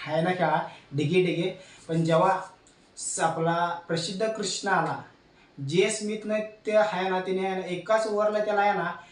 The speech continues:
तेवीस रना मारल्या. सहा बॉलला तेवीस रन. या सिरीजमधलं सगळ्यातलं, सगळ्यात महाग ओव्हर जे होत्या ना प्रसिद्ध कृष्णाचं.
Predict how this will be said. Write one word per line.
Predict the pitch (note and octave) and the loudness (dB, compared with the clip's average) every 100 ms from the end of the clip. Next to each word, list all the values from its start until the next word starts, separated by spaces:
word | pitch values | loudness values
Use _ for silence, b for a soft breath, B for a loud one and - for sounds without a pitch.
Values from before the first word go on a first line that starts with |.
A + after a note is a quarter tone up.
| B B - | B B 0
तेवीस | F#3 F3+ G3+ G#3 | 2 2 0 0
रना | F#3 F3+ F#3 | 0 0 0
मारल्या. | E3 D#3 | -2 -4
सहा | C#3+ - D#3+ F#3+ | -6 -6 -2 -2
बॉलला | F#3+ G3 F#3+ F#3+ | 0 0 2 2
तेवीस | F#3+ - E3+ D#3+ E3+ E3+ | 0 -6 -4 -2 -2 -2
रन. | D#3+ D3 C#3 B B | -4 -6 -10 B B
या | D#3+ F3 | 2 2
सिरीजमधलं | - F#3 E3+ F#3+ G3+ F#3+ G3+ | 2 2 2 2 0 -2 0
सगळ्यातलं, | G#3 - E3 D#3+ F#3+ G3 G#3 G3 F#3+ - - - - - | -2 -2 -2 0 0 0 -2 -2 -4 -8 -6 -4 -2 -2
सगळ्यात | E3+ E3 G3+ G#3+ | 0 4 4 2
महाग | F#3 D#3+ F#3+ F#3 - - | 0 2 2 0 -8 -12
ओव्हर | C#3+ D3 F3 F#3 F#3+ - | -8 -2 0 2 0 -2
जे | F#3+ | 0
होत्या | F#3+ E3+ G3 | 0 0 0
ना | F#3+ F3 | 0 -2
प्रसिद्ध | E3+ D#3+ - E3+ D#3+ F#3 | -4 -8 -6 -4 0 0
कृष्णाचं. | F3+ D#3+ - D3+ C#3 | 0 -4 -4 -6 -8